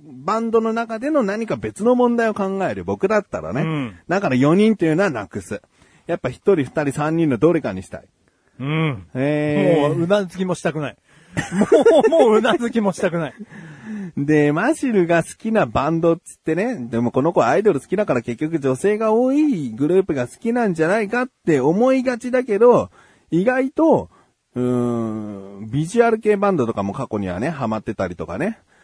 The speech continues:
Speaker 1: えー、そういった男性アーティストもしっかり好きでよく聴いてたりするんですよ。だから決して女性が多いチームだからといって、えー、ゲスの極み乙女さんを好きと言ってるわけではないと思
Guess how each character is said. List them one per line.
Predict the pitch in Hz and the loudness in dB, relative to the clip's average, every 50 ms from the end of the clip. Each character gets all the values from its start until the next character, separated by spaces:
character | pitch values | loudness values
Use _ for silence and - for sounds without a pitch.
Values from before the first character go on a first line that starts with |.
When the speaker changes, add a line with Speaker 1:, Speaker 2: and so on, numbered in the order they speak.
| _ _ _ - | _ _ _ -8
Speaker 1:
え | 117 117 117 117 113 113 113 117 | -6 -4 -4 -2 -2 -4 -4 -4
ー、 | |
そ | 120 151 143 | -2 -2 -2
う | 139 | -2
い | |
っ | - | -2
た | - 135 123 | -4 -6 -4
男 | - - 143 180 220 226 233 | -2 -2 0 2 2 0 0
性 | - - 220 220 | 0 0 2 2
ア | 220 220 220 | 2 2 0
ー | 220 | -2
テ | - 143 | -2 -6
ィ | - | -6
ス | - | -4
ト | - 110 | -4 -4
も | 101 101 | -4 -4
し | - - 120 - _ | -8 -10 -12 -14 _
っ | |
か | _ - 170 143 | _ -4 -2 -2
り | 113 101 | -2 -4
好 | - - | -8 -10
き | - - 143 113 | -6 -4 -4 -2
で | 107 101 95 82 82 76 - | -2 -2 -4 -4 -6 -6 -4
よ | 117 123 | -4 -4
く | - - 98 | -4 -8 -12
聴 | - - - 123 113 | -10 -6 -6 -6 -4
い | |
て | - 135 123 | -4 -6 -6
た | - 92 | -6 -8
り | 80 80 | -10 -12
す | - - - 95 | -16 -18 -14 -10
る | 107 110 | -10 -8
ん | 104 92 | -8 -10
で | - 82 | -10 -14
す | 82 - - | -16 -12 -12
よ。 | 82 78 78 _ _ - | -12 -12 -12 _ _ -8
だ | 104 180 208 | -6 -4 -2
か | 226 180 | 0 -2
ら | 147 | -2
決 | - - 147 151 - | -2 -4 -6 -6 -6
し | - | -6
て | - 220 202 | -6 -6 -2
女 | 165 - 165 156 | 0 0 0 0
性 | - - 196 196 190 190 | 0 -2 -2 0 0 -2
が | 196 185 143 | -2 -2 0
多 | 170 175 180 185 190 190 | 0 2 4 4 4 2
い | 196 202 190 180 156 | 2 0 -4 -6 -8
チ | - - 190 190 | -8 -8 -4 -2
ー | 185 185 | 0 0
ム | 180 175 | 0 0
だ | 170 175 170 | 0 -2 -2
か | - 175 170 | 0 0 0
ら | 175 170 | 0 0
と | - 175 | 0 0
い | 170 165 | 0 -2
っ | - _ _ _ _ | -4 _ _ _ _
て、 | - 277 269 190 - _ _ _ _ _ _ _ - | 0 2 2 2 2 _ _ _ _ _ _ _ -4
え | 117 117 117 110 110 107 101 107 107 104 107 107 104 101 | -2 -2 0 -2 -2 -4 -4 -6 -6 -8 -8 -8 -10 -8
ー、 | |
ゲ | - 110 | -8 -10
ス | 107 - - | -8 -6 -4
の | 110 107 104 | -4 -4 -4
極 | - - 110 107 | -4 -6 -6 -4
み | 113 113 | -2 -2
乙 | 107 107 - 131 | -2 -2 -2 -2
女 | 120 113 113 | -2 -2 -2
さ | - 113 104 | -4 -4 -4
ん | 101 110 131 | -4 0 2
を | 180 233 240 | 2 2 2
好 | - - - - | 0 -4 -10 -10
き | - 131 - | -8 -6 -4
と | - | -4
言 | 104 92 | -4 -6
っ | - | -6
て | - 117 110 | -4 -2 0
る | 120 | 0
わ | 127 143 | 0 2
け | 190 | 2
で | 202 226 | 2 4
は | 190 | 4
な | 160 165 | 4 2
い | 196 | 2
と | 160 131 | 2 0
思 | 107 85 76 | -2 -4 -8